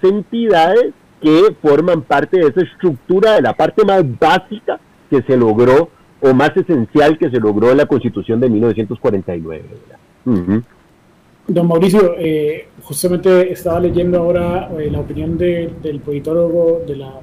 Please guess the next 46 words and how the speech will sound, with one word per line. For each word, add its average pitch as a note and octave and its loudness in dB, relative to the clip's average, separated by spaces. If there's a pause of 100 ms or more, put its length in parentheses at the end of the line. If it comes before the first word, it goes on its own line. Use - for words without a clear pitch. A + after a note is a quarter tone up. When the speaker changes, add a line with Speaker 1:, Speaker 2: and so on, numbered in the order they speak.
Speaker 2:
de C3+ -18
las, - -12
de C#3 -12
la C3+ -12
Escuela D#3+ -6
de D#3 -4
Ciencias D#3 -6
Políticas, D#3 -6
Geran-, D3+ -8
Ge-, F3+ -10
eh, D#3 -6 (100)
Gerardo D#3 -2
Hernández, D#3+ 0
donde C#3 -4
él C#3 -6
se F3 -4
refiere E3+ 0
a D#3 -2
esto D#3+ -8
como D#3 -6
un E3 -2
intento E3 -2
de D#3+ 0
golpe D#3+ -2
a - -4
la E3 -4
Constitución D#3+ -10
Speaker 1:
Tal E3 -4
Speaker 2:
orquestado D#3+ 0
Speaker 1:
cual, D#3+ -2
Speaker 2:
por D#3 -4
el C#3+ -6
gobierno C#3+ -2
Speaker 1:
tal D3+ -4
Speaker 2:
de C#3+ -4
Speaker 1:
cual, - -2
Speaker 2:
Carlos D3+ -6
Speaker 1:
tal - -20
Speaker 2:
Salgado. C3+ -4
Speaker 1:
cual, E2+ -2 (520)
cual. F2 2 (100)
Speaker 2:
Ah, D#3 -6
bueno, D3 -4 (380)
esa D3+ -4
es C#3+ -8
como, C3+ -8